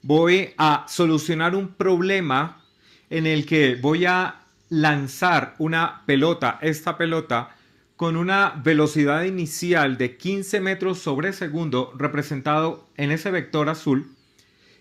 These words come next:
formando un ángulo de cincuenta y tres grados con la horizontal. Voy a hacer un lanzamiento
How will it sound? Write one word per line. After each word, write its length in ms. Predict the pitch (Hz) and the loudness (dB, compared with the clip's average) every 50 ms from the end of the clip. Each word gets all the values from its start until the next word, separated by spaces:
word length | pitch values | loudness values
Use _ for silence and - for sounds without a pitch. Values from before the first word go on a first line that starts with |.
| _ _ _ _ _ _ | _ _ _ _ _ _
formando 680 | - 139 151 180 190 214 226 208 170 165 170 180 - | 0 2 2 4 4 2 2 2 2 2 2 2 2
un 180 | - 190 190 196 | 0 0 2 2
ángulo 380 | 196 196 190 190 208 190 190 | 2 0 0 0 2 2 4
de 240 | 175 160 143 - - - | 4 4 4 2 0 -6
cincuenta 760 | - - - 156 151 139 135 - 147 143 131 127 123 131 120 | -12 -6 -2 0 0 0 0 2 2 2 2 0 0 0 -2
y 80 | 117 - | -2 -2
tres 340 | - - 185 202 202 180 156 | -2 -2 0 0 0 0 0
grados 500 | 165 160 160 156 156 151 151 147 151 - | 2 4 4 4 4 4 0 -2 -6 -8
con 300 | - - 196 202 190 165 | -8 -6 -4 -4 -2 0
la 120 | 147 131 | 0 0
horizontal. 840 | 127 127 147 160 151 - 165 151 147 143 - 127 113 113 110 110 - _ _ _ _ _ | 0 0 -2 -4 -4 -6 -8 -8 -8 -6 -4 -2 -2 -2 -4 -8 -14 _ _ _ _ _
Voy 180 | 123 135 147 | -2 0 0
a 40 | 151 | 0
hacer 360 | 151 - 160 151 139 143 - - | 0 -2 -4 -4 -4 -6 -8 -4
un 240 | 185 190 208 208 196 | -2 -2 -2 0 -2
lanzamiento 920 | 190 180 170 160 - 156 143 156 180 196 202 196 190 208 208 214 208 | -2 -2 -4 -4 -6 -6 -6 -4 -4 -6 -6 -6 -6 -6 -6 -6 -8